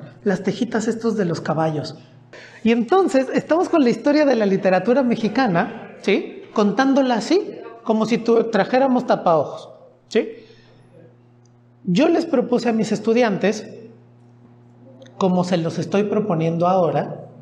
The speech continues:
les estoy proponiendo a mis estudiantes, vamos a contar otra historia de la poesía mexicana, ¿sí? Hay otra manera de contar la historia de la poesía mexicana.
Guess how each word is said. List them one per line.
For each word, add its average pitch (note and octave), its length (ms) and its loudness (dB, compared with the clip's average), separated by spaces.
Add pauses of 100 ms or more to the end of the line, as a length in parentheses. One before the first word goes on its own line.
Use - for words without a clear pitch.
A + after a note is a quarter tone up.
(240)
les F3 180 0
estoy G#3 220 0
proponiendo G#3+ 460 0
a G#3 40 2
mis G3 160 -2
estudiantes, G#3+ 720 0 (580)
vamos A3+ 460 -2
a A3 100 -2
contar G3+ 400 0
otra G#3 280 0
historia G3 520 0
de G3 80 0
la E3 160 0
poesía E3+ 300 -2
mexicana, F3+ 760 -4 (760)
¿sí? - 260 -10 (320)
Hay A3+ 220 2
otra C4+ 260 2
manera G#3 880 0
de F#3 160 0
contar F#3 380 -2
la G#3 140 2
historia A#3+ 440 0
de F3+ 100 2
la D#3+ 160 0
poesía E3+ 280 -2
mexicana. D3 640 -4